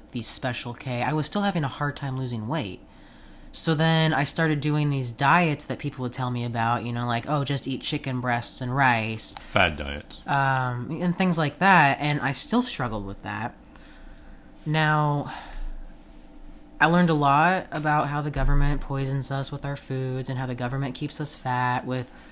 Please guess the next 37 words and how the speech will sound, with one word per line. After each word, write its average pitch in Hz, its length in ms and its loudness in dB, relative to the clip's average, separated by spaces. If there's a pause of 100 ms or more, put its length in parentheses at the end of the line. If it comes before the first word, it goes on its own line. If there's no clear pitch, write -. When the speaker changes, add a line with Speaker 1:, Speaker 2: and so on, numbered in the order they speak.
(200)
Speaker 1:
with 147 180 -4
putting 143 300 -2
certain 131 320 -4
ingredients 131 640 -4
into 127 260 -4
our 135 80 -2
processed 135 580 -6
foods. 123 600 -6 (340)
And 139 140 2
even 151 240 2
things 135 360 -2
like 135 200 -2
milk. 117 420 -2
Milk 123 240 -4
is 135 140 -6
chock 135 300 -4
full 135 200 -6
of 123 80 -6
sugar. 131 380 -4
Like, 139 220 -2
things 180 180 2
that 170 100 0
we 156 120 0
think - 640 -6
or 143 100 -4
we 139 100 -2
consider 131 760 -4
are 151 160 0
healthy, 156 420 0
they 170 140 0
still 190 340 0
are 135 160 0
pretty - 380 -4
unhealthy 127 420 -2
for 104 260 -8
us 107 140 -10
because 123 400 -6